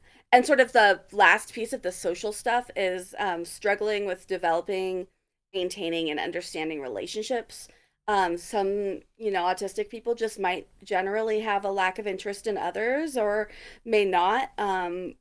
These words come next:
or they might not understand how to manage that relationship. That just, um, a lot of people who are autistic have referenced, and I, the, I relate to this,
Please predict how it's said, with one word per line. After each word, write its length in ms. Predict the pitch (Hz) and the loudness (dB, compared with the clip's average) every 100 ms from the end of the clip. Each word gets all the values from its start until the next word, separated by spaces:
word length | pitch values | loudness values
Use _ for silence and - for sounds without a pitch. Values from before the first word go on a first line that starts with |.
| - | -2
or 180 | 214 | 0
they 120 | 208 196 | 2 0
might 220 | 185 - | 0 0
not 200 | 185 - | 0 0
understand 600 | 185 180 - 202 175 165 | -4 -6 -6 -4 -2 -4
how 560 | - - - 156 165 185 | -8 -10 -2 0 0 -2
to 200 | - 190 | -6 -6
manage 440 | 160 135 147 196 - | -4 -2 -4 -6 -2
that 160 | 240 | -2
relationship. 640 | 247 247 240 247 247 277 254 | 0 -2 -2 -6 -6 -4 -2
That 160 | 196 - | -4 -6
just, 320 | 196 - - | -12 -16 -14
um, 400 | 190 180 143 151 - _ _ _ _ _ - - _ | -10 -8 -8 -10 -14 _ _ _ _ _ -20 -20 _
a 60 | 233 | 4
lot 200 | 262 415 | 6 4
of 120 | 392 | 0
people 420 | 339 320 294 247 | -2 2 4 4
who 80 | 254 | 4
are 120 | 214 | 4
autistic 760 | 190 185 190 - 202 160 - - - _ _ | 2 0 -6 -6 -4 -4 -8 -20 -20 _ _
have 420 | 208 214 185 175 - | -4 2 2 2 -14
referenced, 800 | 190 190 185 - 202 185 - - | -2 0 0 -2 -2 -2 -6 -4
and 120 | 196 196 | -2 0
I, 200 | 180 190 | 0 0
the, 300 | 185 202 - | -2 -4 2
I 100 | 190 | 2
relate 280 | 196 175 - | 2 0 -4
to 80 | 185 | -4
this, 400 | 160 165 - | -4 -4 -6